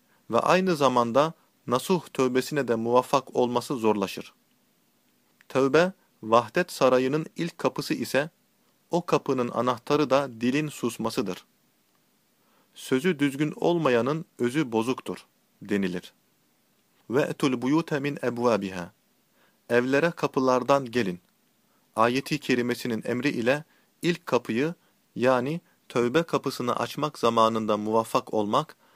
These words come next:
her yerde muvaffak olmanın alametidir. İki, dünyadan çokça bahsedenlerin yanında oturmamaktır.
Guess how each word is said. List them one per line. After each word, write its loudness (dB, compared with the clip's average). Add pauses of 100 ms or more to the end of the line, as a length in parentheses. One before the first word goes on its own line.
(120)
her 2
yerde 2
muvaffak 0
olmanın 0
alametidir. -2 (1700)
İki, -2 (680)
dünyadan 4
çokça 0
bahsedenlerin 2
yanında -2
oturmamaktır. -4